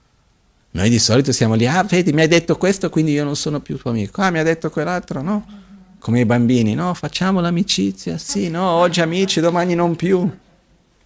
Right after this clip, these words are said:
Perciò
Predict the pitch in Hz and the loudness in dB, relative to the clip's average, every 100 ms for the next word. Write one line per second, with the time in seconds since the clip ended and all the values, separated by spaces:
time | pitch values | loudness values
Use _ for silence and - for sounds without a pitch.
0 | _ _ _ - 277 302 _ _ - 311 | _ _ _ -20 -20 -20 _ _ -20 -20
1 | - - 196 175 180 175 - 170 156 175 | -20 -20 -20 -20 -20 -20 -20 -20 _ _
2 | 160 _ _ _ _ _ _ _ _ _ | _ _ _ _ _ _ _ _ _ _
3 | _ _ _ - - - 123 107 | _ _ _ -20 -2 2 2 2